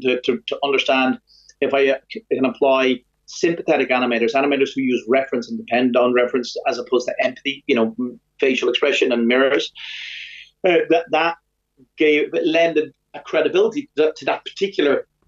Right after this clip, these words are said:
moment in the movie that, that just felt like it could be built on. And, uh, in some ways, that's how we end up doing m-, movie one. But I would propose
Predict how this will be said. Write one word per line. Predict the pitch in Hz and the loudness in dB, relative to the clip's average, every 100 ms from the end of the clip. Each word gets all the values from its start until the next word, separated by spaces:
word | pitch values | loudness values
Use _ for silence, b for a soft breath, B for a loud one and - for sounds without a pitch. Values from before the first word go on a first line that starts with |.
| - | -6
moment | 139 147 139 135 | 0 2 2 2
in | 127 | 2
the | |
movie | 165 226 175 127 | 4 4 4 2
that, | - 135 - | 2 0 0
that | 139 131 - | 0 0 0
just | 143 - | -4 0
felt | 139 127 | -2 0
like | 131 135 | -2 -4
it | - | -8
could | 117 | -2
be | 113 | 0
built | 120 127 147 | 2 2 2
on. | 123 117 | 2 2
And, | 117 127 131 | 2 0 0
uh, | 135 135 135 | -2 0 -2
in | |
some | 139 165 | 0 2
ways, | 156 | 2
that's | 160 156 | 0 0
how | 156 | 2
we | 147 | 2
end | 147 143 | 2 0
up | - | 2
doing | 143 139 135 | 0 0 -8
m-, | 139 135 | -10 -8
movie | 135 131 127 | 0 2 2
one. | 143 180 139 117 | 2 2 0 -2
But | 139 | 0
I | 147 | 2
would | 147 - - | 0 -2 -6
propose | - 185 202 180 120 - | -4 0 2 2 0 -4